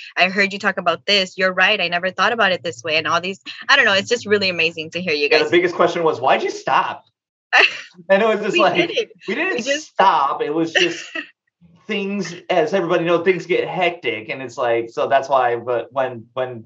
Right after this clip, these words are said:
Speaker 2: when people really start speaking up, we were like, "Oh, this is definitely making a difference,"
Speaker 1: We
Speaker 2: which is
Speaker 1: really
Speaker 2: what we
Speaker 1: gotta
Speaker 2: always wanted.
Speaker 1: kick it up. Yeah.
Speaker 2: <laughs> Yeah. I was like,
Speaker 1: <laughs>
Speaker 2: "Okay, you're right. This is unacceptable." So here we are a year later.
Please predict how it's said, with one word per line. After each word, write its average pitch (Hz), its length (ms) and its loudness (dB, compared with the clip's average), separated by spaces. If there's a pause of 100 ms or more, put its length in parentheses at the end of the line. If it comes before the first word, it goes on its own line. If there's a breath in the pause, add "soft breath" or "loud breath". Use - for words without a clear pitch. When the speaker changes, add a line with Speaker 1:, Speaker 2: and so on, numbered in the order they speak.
(120)
Speaker 2:
when 170 160 -8
people 170 260 0
really 147 200 2
start 135 240 -2
speaking 147 240 -6
up, 135 80 -2
we 139 80 -4
were 131 40 2
like, 127 180 2
"Oh, 170 220 4
this 156 140 -6
is 147 80 -10
definitely 139 320 0
making 120 240 -6
a 113 100 -6
difference," 123 340 -2
Speaker 1:
We 175 60 -8
Speaker 2:
which - 120 -6
is - 60 -6
Speaker 1:
really 180 360 2
Speaker 2:
what - 80 -2
we - 20 0
Speaker 1:
gotta 165 200 0
Speaker 2:
always 160 200 -6
wanted. 101 240 -8
Speaker 1:
kick 214 220 2
it 170 160 0
up. 143 320 -2
Yeah. 156 380 -2
Speaker 2:
<laughs> - 40 -14
Yeah. 165 460 -2 (240 loud breath)
I 160 60 -2
was 156 80 0
like, 147 120 2
Speaker 1:
<laughs> 156 100 4
Speaker 2:
"Okay, 117 320 -4 (300)
you're 147 180 0
right. 117 200 2
This 120 120 -8
is 139 60 -8
unacceptable." 117 500 -6
So 143 440 2 (280 soft breath)
here 185 180 0
we 175 160 4
are 156 420 0 (160)
a 117 80 -10
year 147 260 -4
later. 147 640 -2